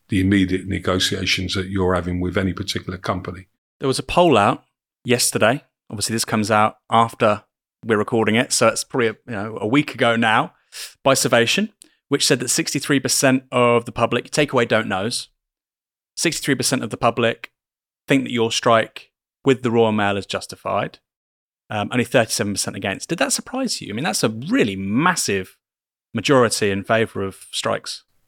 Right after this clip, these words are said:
Speaker 1: No, it didn't surprise me at all because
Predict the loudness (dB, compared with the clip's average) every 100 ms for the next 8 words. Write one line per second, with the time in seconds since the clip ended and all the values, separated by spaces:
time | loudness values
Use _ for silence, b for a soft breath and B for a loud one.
0 | -8 0 6 6 6 4 4 4 2 2
1 | 2 4 2 2 4 4 4 2 -2 0
2 | 0 2 2 0